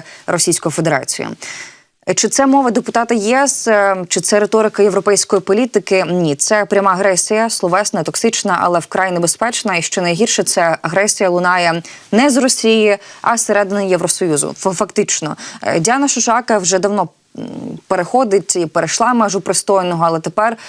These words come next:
вона перейшла межу допустимого. Її виступ в Росії — це не просто така собі антиукраїнська позиція, це відверта зрада цінностей, на яких стоїть Є С, гідності, миру, солідарності і міжнародного права. Вона не має права представляти ані румунів, ані європейців, коли відверто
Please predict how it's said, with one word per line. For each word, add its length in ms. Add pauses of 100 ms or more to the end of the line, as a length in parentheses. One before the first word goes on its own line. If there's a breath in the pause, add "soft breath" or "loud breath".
(140 loud breath)
вона 160
перейшла 460
межу 240
допустимого. 760 (460 loud breath)
Її 180
виступ 420
в 120
Росії — 440
це 520 (400)
не 160
просто 300
така 240
собі 240
антиукраїнська 600
позиція, 460
це 160
відверта 380
зрада 300
цінностей, 540
на 80
яких 240
стоїть 320
Є 200
С, 160
гідності, 640 (300 loud breath)
миру, 420 (140)
солідарності 880
і 60
міжнародного 500
права. 360
Вона 200
не 140
має 220
права 280
представляти 540
ані 200
румунів, 480
ані 200
європейців, 580
коли 160
відверто 480